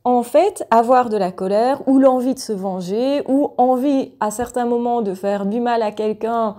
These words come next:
en fait, pour rétablir un ordre, un équilibre de notre point de vue, eh bien, c'est pas quelque chose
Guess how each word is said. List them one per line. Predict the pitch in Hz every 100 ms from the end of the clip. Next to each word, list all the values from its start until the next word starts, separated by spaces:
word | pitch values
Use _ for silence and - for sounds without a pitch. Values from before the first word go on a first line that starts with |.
| -
en | 190
fait, | 226 220
pour | - 170
rétablir | - 190 180 170 190 185
un | 175 170
ordre, | 185 202 185
un | 180
équilibre | 180 190 190 330 226 -
de | 185 165 180
notre | 175 - 175
point | - 185
de | 190
vue, | 220 311 349 - - _ _ 247
eh |
bien, | 180 214 247 302 311
c'est | -
pas | 226 294
quelque | 254 214
chose | 214 285 285